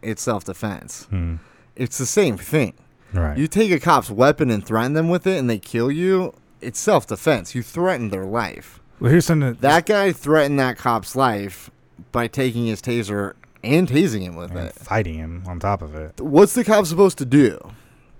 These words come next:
Speaker 2: Right. And
Speaker 1: Right.
Speaker 2: here, here's the thing is, you know, I, I seen this on Facebook. Like, "How do you shoot someone who's running away from you?" I'm like, "Well, I don't know who he is.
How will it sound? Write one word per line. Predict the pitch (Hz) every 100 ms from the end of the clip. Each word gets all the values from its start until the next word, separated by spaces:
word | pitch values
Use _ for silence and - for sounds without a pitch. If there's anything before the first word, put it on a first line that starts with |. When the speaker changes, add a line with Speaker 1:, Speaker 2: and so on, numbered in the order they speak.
| -
Speaker 2:
Right. | 107 82 80 - _ - -
And | 110
Speaker 1:
Right. | 120 156
Speaker 2:
here, | -
here's | 117 156 127
the |
thing | 113 123
is, | 110 95 - - _ _ _ _ _ _ _ _ _ -
you | 131
know, | 117
I, | 101 107 107
I |
seen | 123 - 123
this | 110 -
on | 98
Facebook. | 87 92 87 - 90 87 - - -
Like, | 82 78
"How | 90 110
do |
you | 95
shoot | - -
someone | - 98 87
who's | 85
running | 92 85 82
away | 82
from | 82 - 85
you?" | 90 101 _ _ _ _ _ _ _ -
I'm |
like, | 95 87
"Well, | 92 87 82 -
I | 92
don't | 127
know | 98
who | 87
he | 85
is. | 95 87 82